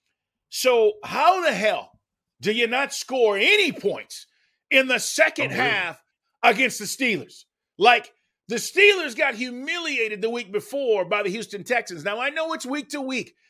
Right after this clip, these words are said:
Speaker 1: but you look at these game plans, you go, "Okay, wait a minute. You're telling me Lamar can't do what C J Stroud did?" And you come out and you score seven in the first quarter,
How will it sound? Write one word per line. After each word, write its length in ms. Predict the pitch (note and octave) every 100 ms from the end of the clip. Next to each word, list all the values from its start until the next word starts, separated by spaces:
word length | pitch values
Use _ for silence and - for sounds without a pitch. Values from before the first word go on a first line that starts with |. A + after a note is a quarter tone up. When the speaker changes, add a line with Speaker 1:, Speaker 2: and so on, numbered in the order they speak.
| _
Speaker 1:
but 180 | A3 A3+
you 140 | F4
look 140 | E4+ D4+
at 100 | G#3
these 160 | D4
game 300 | F3+ B3+ C#4+
plans, 280 | G#3 A3+ G#3+
you 120 | A3
go, 140 | A3 A3
"Okay, 200 | G#3+ G3
wait 220 | G#3 G#3+
a 40 | F#3
minute. 240 | C#3+ - _ -
You're 120 | A3+
telling 280 | - C#4 C4+
me 100 | B3+
Lamar 500 | G#3 F3 G3 A#3 A#3+
can't 380 | - G#3+ B3 D3+
do 380 | G3+ A3+ B3+ _ -
what 140 | E3+
C 220 | - A#3
J 200 | F#3 G#3+
Stroud 480 | F3+ - G3 A3+ F#3+
did?" 340 | G3 A#3 C#4 - _ _ -
And 160 | F#3 A3
you 100 | -
come 240 | B3+ B3+
out 200 | B3 B3+
and 60 | G#3+
you 60 |
score 280 | G#3 - F3
seven 400 | - - B3+ C#4+
in 100 | C#4
the 60 | C4+
first 280 | C4+ B3+ -
quarter, 460 | B3 A#3+ A#3 G#3+